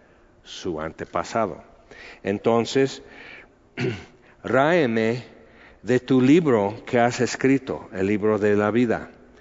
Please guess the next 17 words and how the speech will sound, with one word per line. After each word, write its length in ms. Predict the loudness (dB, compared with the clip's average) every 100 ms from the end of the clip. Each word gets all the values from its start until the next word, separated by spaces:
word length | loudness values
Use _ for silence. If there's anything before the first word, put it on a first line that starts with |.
| -20 -20 -20 -4
Y 100 | -2
Jehová 500 | 2 4 4 6 4
respondió 640 | 4 0 0 0 2 2 2
a 60 |
Moisés, 640 | 2 0 0 0 0 -2 -10 -4
"Al 200 | -2 0
que 140 | 0
pecare 540 | 0 0 2 2 2
contra 380 | 2 -2 0 0
mí, 360 | 2 2 0 -4
a 180 | -4 -2
este 300 | -2 0 2
raeré 580 | 4 4 4 4 2 0
yo 220 | 0 -2
de 100 | -2
mi 180 | -4 -4
libro. 400 | -2 -2 -4 -10